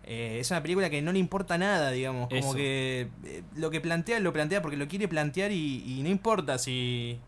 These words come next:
Speaker 1: si queda en ridículo. Eh, eh, está, es intencionado todo, digamos. Intencionada la búsqueda y, y me parece que el cine argentino hacía rato que no tenía una película así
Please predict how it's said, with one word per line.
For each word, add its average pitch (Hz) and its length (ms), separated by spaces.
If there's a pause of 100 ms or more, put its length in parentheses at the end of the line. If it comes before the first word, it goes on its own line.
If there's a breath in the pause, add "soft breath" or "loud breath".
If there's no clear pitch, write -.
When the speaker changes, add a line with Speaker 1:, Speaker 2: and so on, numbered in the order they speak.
(140)
Speaker 1:
si - 160
queda 170 320
en 139 120
ridículo. 143 1000
Eh, 147 300
eh, - 100
está, 233 200
es 185 320
intencionado 190 520
todo, 143 240
digamos. 101 280 (580 loud breath)
Intencionada 147 420
la 156 120
búsqueda 127 460
y, 123 300
y 131 200
me 135 100
parece 165 260
que 160 80
el 147 60
cine 165 320
argentino 151 480
hacía 180 240
rato 190 200
que 180 60
no 175 80
tenía 175 140
una 175 140
película 175 260
así 180 360